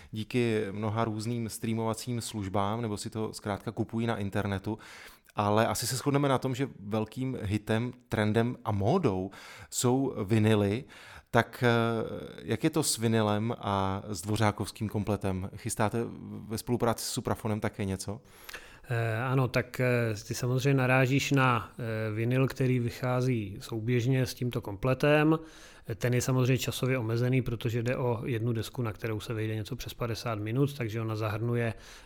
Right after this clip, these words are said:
Speaker 2: jenom některé skladby, eh, z toho kompletu,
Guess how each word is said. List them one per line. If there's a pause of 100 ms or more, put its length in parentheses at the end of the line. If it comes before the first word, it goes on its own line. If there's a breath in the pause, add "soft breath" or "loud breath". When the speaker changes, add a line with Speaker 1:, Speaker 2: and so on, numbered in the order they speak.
Speaker 2:
jenom
některé
skladby, (460 loud breath)
eh,
z
toho
kompletu,